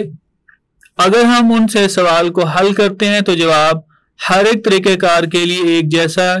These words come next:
या यकसा होगा। मुतगैर की पैमाइश या स्केल को तब्दील करने के लिए फर्जी या आर्जी हिसाबी औसत इस्तेमाल करना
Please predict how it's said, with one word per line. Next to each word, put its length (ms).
या 120
यकसा 360
होगा। 360
मुतगैर 580
की 120
पैमाइश 680
या 220
स्केल 360
को 160
तब्दील 420
करने 360
के 160
लिए 200
फर्जी 600
या 180
आर्जी 360
हिसाबी 480
औसत 360
इस्तेमाल 680
करना 360